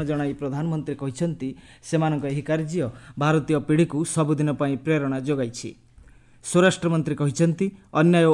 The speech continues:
ଅତ୍ୟାଚାର ବିରୋଧରେ ଢାଲ ଭାବେ କାର୍ଯ୍ୟ କରୁଥିବା ଏହି ବିଜୟ ବିଶ୍ୱବ୍ୟାପୀ ମାନବତାର ସୁରକ୍ଷା ପାଇଁ ଏକ ଦୃଷ୍ଟାନ୍ତମୂଳକ ନମୁନା ଉପସ୍ଥାପନ କରିଛି। ପ୍ରତିରକ୍ଷା ମନ୍ତ୍ରୀ କହିଛନ୍ତି, ସ୍ଥଳସେନା,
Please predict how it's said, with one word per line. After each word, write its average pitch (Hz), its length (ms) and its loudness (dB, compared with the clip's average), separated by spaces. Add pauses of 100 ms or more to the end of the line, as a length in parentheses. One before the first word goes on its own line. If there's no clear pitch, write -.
(120)
ଅତ୍ୟାଚାର 165 560 0
ବିରୋଧରେ 156 380 4 (100)
ଢାଲ 147 240 2
ଭାବେ 156 240 4
କାର୍ଯ୍ୟ 147 320 -2
କରୁଥିବା 147 480 -2
ଏହି 143 160 0
ବିଜୟ 139 320 4 (400)
ବିଶ୍ୱବ୍ୟାପୀ 156 580 2
ମାନବତାର 156 640 2
ସୁରକ୍ଷା 156 400 0
ପାଇଁ 143 160 -2 (320)
ଏକ 147 120 -2 (120)
ଦୃଷ୍ଟାନ୍ତମୂଳକ 151 760 0 (120)
ନମୁନା 147 400 0
ଉପସ୍ଥାପନ 143 640 -4
କରିଛି। 120 360 -6 (760)
ପ୍ରତିରକ୍ଷା 170 480 4
ମନ୍ତ୍ରୀ 151 260 2
କହିଛନ୍ତି, 147 520 0 (280)
ସ୍ଥଳସେନା, 165 580 2